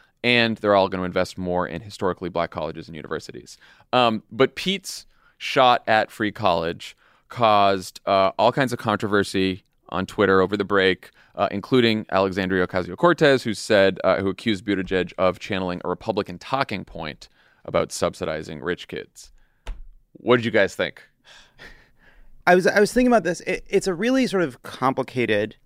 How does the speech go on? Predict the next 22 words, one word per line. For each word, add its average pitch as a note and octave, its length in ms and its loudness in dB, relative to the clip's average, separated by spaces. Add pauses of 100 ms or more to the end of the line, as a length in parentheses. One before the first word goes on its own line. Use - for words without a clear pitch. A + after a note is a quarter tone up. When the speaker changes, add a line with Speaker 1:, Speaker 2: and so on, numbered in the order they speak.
(140)
Speaker 1:
Yeah. A2 220 8
Speaker 2:
political B2 600 2
question A#2+ 520 -2
to - 100 -2
unpack G#2+ 440 0
because, D3 340 0 (640)
as E3+ 160 0
we've G3 120 -2
seen G3 180 -2
throughout, B2 260 4
this A#2 120 -4
is C#3 60 0
actually D3+ 220 0
very A#2+ 160 2
similar A2 220 -4
to G#2 60 -6
the G2 60 -14
healthcare A2 340 -4
debate G#2+ 360 -4
in C#3 200 -2
that A#2 320 2 (320)
the B2+ 160 -4